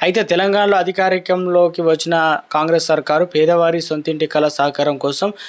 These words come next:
కీలక నిర్ణయం తీసుకుంది. ఇందిరమ్మ ఇళ్ల పథకం తీసుకొచ్చింది. ఇక దీని కింద అర్హులైన పేదలకు ఇంటి స్థలంతో పాటు ఈ నిర్మాణానికి ఆర్థిక సాయం అయితే చేయనుంది.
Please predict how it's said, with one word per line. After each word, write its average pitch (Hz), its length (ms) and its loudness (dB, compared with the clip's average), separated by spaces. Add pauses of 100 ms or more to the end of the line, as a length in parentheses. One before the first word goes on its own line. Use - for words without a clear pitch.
(220)
కీలక 202 260 0
నిర్ణయం 196 380 2
తీసుకుంది. 190 480 0
ఇందిరమ్మ 175 340 2
ఇళ్ల 175 200 2
పథకం 160 360 -2
తీసుకొచ్చింది. 160 800 0 (360)
ఇక 156 360 0
దీని 175 280 -2
కింద 190 200 -2
అర్హులైన 180 480 0
పేదలకు 170 560 2
ఇంటి 165 260 0
స్థలంతో 160 560 0
పాటు 151 340 0
ఈ 151 280 -2
నిర్మాణానికి 170 680 -2
ఆర్థిక 156 360 -2
సాయం 151 340 0
అయితే 147 200 0 (140)
చేయనుంది. 135 340 -2